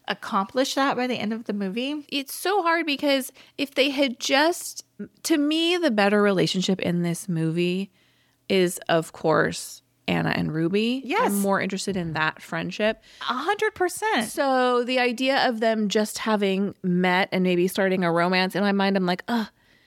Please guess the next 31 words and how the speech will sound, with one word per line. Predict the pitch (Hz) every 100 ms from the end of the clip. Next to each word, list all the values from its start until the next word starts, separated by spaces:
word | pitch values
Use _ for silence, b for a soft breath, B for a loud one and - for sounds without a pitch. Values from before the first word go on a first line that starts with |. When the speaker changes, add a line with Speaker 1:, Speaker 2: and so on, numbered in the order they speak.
| B _
Speaker 2:
they | - 247
don't | 262
need | 269 220
to |
fall | 190 233 214
in | 202
love | 220 214
over | 190
the | 180
course | 185 190 190
of | 165
the | 175
two | - 214
weeks | 180 202 190
in | -
order | 180 170
to | 180
Speaker 1:
Mm. |
Speaker 2:
get | 185
this | 180 185
house | 220 196 -
ready | 196 214
for | 190
the | 185
open | 175 - 190
house." | 202 190 214 -
On | 180
the | 196
other | - 240 247
Speaker 1:
Mm-hmm. | 262
Speaker 2:
hand, | 208 196 196 208